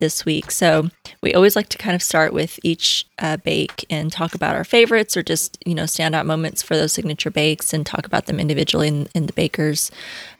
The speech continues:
Uh, so the signature bake this week were eclairs. Oh my gosh, I love eclairs. Um,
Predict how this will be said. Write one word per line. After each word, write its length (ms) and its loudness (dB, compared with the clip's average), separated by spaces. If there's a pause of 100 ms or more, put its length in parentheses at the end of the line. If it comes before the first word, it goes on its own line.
(100)
Uh, 160 -2
so 180 0
the 100 0
signature 440 2
bake 340 0
this 300 0
week 260 -2 (200)
were 340 0
eclairs. 880 0 (320)
Oh 240 -12
my 80 -4
gosh, 480 0
I 60 0
love 200 2
eclairs. 560 2 (560)
Um, 480 0